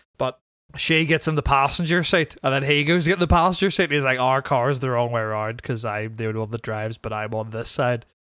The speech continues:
So you, I can't, I, I can't drive on that side."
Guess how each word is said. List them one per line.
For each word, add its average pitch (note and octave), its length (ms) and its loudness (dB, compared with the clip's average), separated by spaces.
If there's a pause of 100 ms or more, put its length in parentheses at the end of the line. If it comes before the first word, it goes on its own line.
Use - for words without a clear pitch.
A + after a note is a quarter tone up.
(120)
So - 140 -10
you, A#2 160 -10 (380)
I C3 140 2
can't, A#2+ 240 -4 (140)
I, B2 160 0
I A#2+ 100 2
can't B2+ 280 -2
drive B2 340 -2
on C3 120 -4
that C3+ 200 0
side." C3+ 320 0